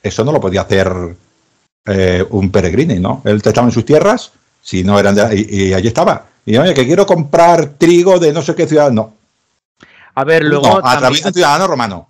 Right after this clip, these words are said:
Speaker 2: respecto a lo que ha dicho Carlos, eh, también hay que distinguir que, mm, que las ciud-, o sea, lo que es el concepto de país y de territorio que tenemos ahora no es el mismo que había en esa época por el tema de,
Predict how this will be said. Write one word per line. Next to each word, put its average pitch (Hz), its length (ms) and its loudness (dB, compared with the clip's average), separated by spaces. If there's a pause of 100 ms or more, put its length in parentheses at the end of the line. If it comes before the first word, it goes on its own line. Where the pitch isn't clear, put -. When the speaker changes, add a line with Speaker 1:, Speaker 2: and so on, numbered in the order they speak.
(120)
Speaker 2:
respecto 156 380 -8
a 151 40 0
lo 147 100 -2
que 139 60 -4
ha 139 40 0
dicho 151 300 -2
Carlos, 180 640 -2
eh, 127 420 -2
también 120 300 -4
hay 143 80 -4
que 156 120 -4
distinguir 135 760 -4 (540)
que, 117 460 0
mm, 104 600 -10
que 127 140 0
las 123 240 -2
ciud-, 127 420 -6
o 127 40 -8
sea, 127 140 -2
lo 123 160 -2
que 123 120 -2
es 113 100 -6
el 147 100 -4
concepto 160 460 -2
de 147 120 4
país 135 500 0
y 139 40 0
de 135 120 0
territorio 127 540 -2
que 123 80 -2
tenemos 120 440 -4
ahora 123 480 0 (280)
no 131 160 0
es 131 140 0
el 156 120 2
mismo 147 380 0
que 143 100 0
había 131 560 2
en 131 180 -2
esa 127 280 0
época 135 480 0
por 127 120 0
el 117 120 -2
tema 131 280 -2
de, 131 280 0